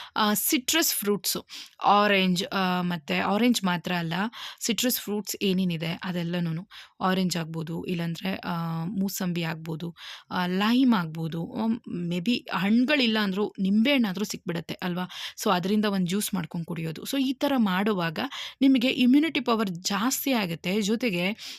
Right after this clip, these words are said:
ಏನಾದ್ರೂ ಒಂದು ನೆಗಡಿನೋ ಕೆಮ್ಮೋ ಬಂತು ಅಂದ್ರೆ ಅದರ ವಿರುದ್ಧ ಹೋರಾಡೋದಕ್ಕೆ ಒಂದು ಒಳ್ಳೆ ಇಮ್ಯುನಿಟಿ ಪವರ್ ಇದರಿಂದ ಸಿಗುತ್ತೆ. So ವಿಟಮಿನ್ ಸಿ ತುಂಬಾ ಮುಖ್ಯ, ಒಳ್ಳೆ ಎನರ್ಜಿ ಸಿಗೋದಕ್ಕೂನು, ಆ, ಇಮ್ಯುನಿಟಿ ಪವರ್ ಗೇನ್ ಆಗೋದಕ್ಕೂ ಇದನ್ನು ಕೂಡ ಡೈಲಿ ತಗೊಳ್ಳಿ.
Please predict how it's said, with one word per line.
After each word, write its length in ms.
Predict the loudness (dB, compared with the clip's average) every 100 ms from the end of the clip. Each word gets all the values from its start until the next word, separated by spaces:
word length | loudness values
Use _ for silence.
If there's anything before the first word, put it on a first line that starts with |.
| 2
ಏನಾದ್ರೂ 440 | 4 6 4 2
ಒಂದು 120 | 2 2
ನೆಗಡಿನೋ 460 | 0 0 0 0
ಕೆಮ್ಮೋ 460 | 0 0 2 0 -2
ಬಂತು 380 | 0 0 0 -2
ಅಂದ್ರೆ 600 | -2 -4 -6 -8 -10 -2
ಅದರ 240 | -2 0 -2 2
ವಿರುದ್ಧ 340 | 4 4 4 2
ಹೋರಾಡೋದಕ್ಕೆ 840 | 2 4 4 6 4 2 0 -2
ಒಂದು 220 | 0 0 0
ಒಳ್ಳೆ 280 | 0 0
ಇಮ್ಯುನಿಟಿ 300 | 0 0 -2
ಪವರ್ 300 | -4 -4 -4
ಇದರಿಂದ 320 | -4 -4 -6 -6
ಸಿಗುತ್ತೆ. 480 | -8 -10 -10 -10 -10 -12 -12 -2
So 160 | 0 2
ವಿಟಮಿನ್ 640 | 2 2 2 6 6 6
ಸಿ 440 | 2 2 2 0 _ _
ತುಂಬಾ 400 | 4 8 8 6
ಮುಖ್ಯ, 380 | 4 0 -4 -2 -4 -4
ಒಳ್ಳೆ 320 | 0 2 0
ಎನರ್ಜಿ 580 | 0 0 2 2 2 -2
ಸಿಗೋದಕ್ಕೂನು, 760 | -2 -4 -6 -6 -4 -2 -2 -4 -12 -16 -4
ಆ, 260 | 2 2 4
ಇಮ್ಯುನಿಟಿ 420 | 6 6 4 0
ಪವರ್ 280 | -2 -4 -2
ಗೇನ್ 280 | -2 -2
ಆಗೋದಕ್ಕೂ 460 | -2 -4 -8 -6 -4
ಇದನ್ನು 400 | -2 2 2 0
ಕೂಡ 140 | -2 -4
ಡೈಲಿ 400 | -2 -4 -4 -4
ತಗೊಳ್ಳಿ. 400 | -6 -4 -6